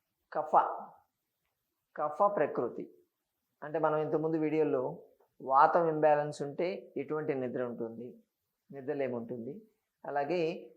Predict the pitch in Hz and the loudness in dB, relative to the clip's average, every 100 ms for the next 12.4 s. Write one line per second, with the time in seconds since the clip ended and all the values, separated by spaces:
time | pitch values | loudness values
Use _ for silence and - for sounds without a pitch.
0 | _ 180 175 - 190 170 160 156 147 147 | _ -6 -2 2 2 4 4 4 4 -2
1 | 143 156 170 165 156 147 147 127 131 127 | -6 -2 0 0 -2 -2 -4 -4 -4 -4
2 | 123 120 135 160 139 131 - 110 107 - | -6 -8 -8 -6 -4 -4 -4 -8 -8 -12
3 | - _ _ _ 175 208 220 175 156 208 | -16 _ _ _ -6 0 0 2 0 -2
4 | - - _ _ _ _ - 180 - 214 | -8 -18 _ _ _ _ -2 -2 2 2
5 | 165 - 160 170 170 156 147 - 123 117 | 0 -2 -2 4 6 6 2 -4 -6 -2
6 | 127 143 143 139 160 165 151 151 170 226 | 0 2 2 4 4 4 4 4 2 0
7 | - - _ _ - 160 160 160 147 143 | -2 -12 _ _ -2 2 2 2 -4 -4
8 | 120 113 120 - 156 156 160 202 - - | -4 -4 -4 0 0 2 2 0 -4 -14
9 | _ _ 165 160 185 190 185 160 156 143 | _ _ -2 0 0 0 0 -2 -2 -2
10 | 143 139 131 175 175 151 202 - _ _ | -4 -6 -4 -2 -2 -2 -6 -14 _ _
11 | - - 180 226 233 - 151 147 143 127 | -10 0 4 6 8 8 6 4 -2 -2
12 | - 151 165 | -6 -8 -8